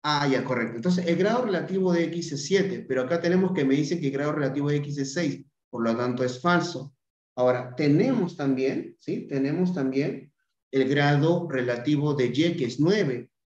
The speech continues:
y aquí me dice que el grado relativo de Y es siete, por lo tanto es falso. También sacamos que el grado absoluto de,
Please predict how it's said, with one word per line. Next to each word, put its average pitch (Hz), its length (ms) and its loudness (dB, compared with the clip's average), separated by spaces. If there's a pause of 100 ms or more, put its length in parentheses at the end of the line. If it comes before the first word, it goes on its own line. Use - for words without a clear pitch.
(140)
y 123 80 -6
aquí 165 220 -4
me 165 120 0
dice 165 260 -2
que 127 100 -2
el 127 80 -2
grado 135 160 0
relativo 139 380 0
de 131 80 0
Y 123 120 -4
es 131 180 -6
siete, 170 360 -2
por 113 180 -8
lo 113 140 -4
tanto 127 260 -4
es 127 160 -6
falso. - 500 0 (840)
También 170 260 4
sacamos 202 440 2
que 151 120 2
el 139 60 2
grado 175 380 0
absoluto 151 680 -4
de, 135 420 -2